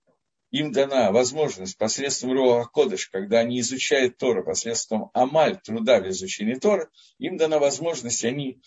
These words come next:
извлекают из Торы некоторые вещи, которые до определенного момента из, в Торе не видны. Как, например, э, я привожу какой-нибудь пример. Понятно, что Моше Рабейну, он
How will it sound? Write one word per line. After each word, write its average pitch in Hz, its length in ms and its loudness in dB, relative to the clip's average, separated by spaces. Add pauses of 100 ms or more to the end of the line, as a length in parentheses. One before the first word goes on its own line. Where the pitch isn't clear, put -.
(300)
извлекают 143 880 4
из - 160 -4
Торы 82 340 -6 (260)
некоторые 135 540 0
вещи, 196 320 0
которые 120 360 -2
до 104 180 4
определенного 147 720 0
момента 107 460 -4 (360)
из, - 260 -2
в - 140 -10
Торе 170 280 2
не 156 220 0
видны. 120 480 0 (480)
Как, 147 220 0
например, 143 580 -4 (440)
э, 104 720 2
я 123 240 2
привожу 123 380 -4
какой-нибудь 120 300 -4
пример. 123 380 -2
Понятно, 143 400 0
что - 200 -2
Моше 117 280 0
Рабейну, 127 580 2 (440)
он 165 340 -2